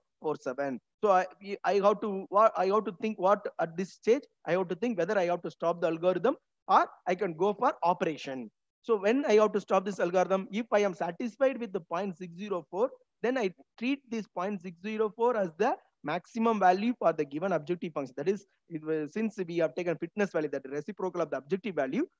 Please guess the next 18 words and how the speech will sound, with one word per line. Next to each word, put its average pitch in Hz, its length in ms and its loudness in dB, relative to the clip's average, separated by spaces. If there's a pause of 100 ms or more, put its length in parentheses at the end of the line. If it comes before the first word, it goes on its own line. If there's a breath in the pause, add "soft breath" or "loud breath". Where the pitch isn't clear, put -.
(120)
so 226 80 4
I 185 140 6
have 208 160 2
to 214 180 -6
treat 269 260 0
that 202 160 2 (180)
point 202 280 -2
six 214 440 -14
zero 214 380 2
four 196 220 -2
seven 202 240 2
as 160 180 0
the 285 140 4 (400 soft breath)
desired 214 380 2
objective 170 440 -6
value, 147 340 -4 (280)
for 151 320 0
which - 240 -4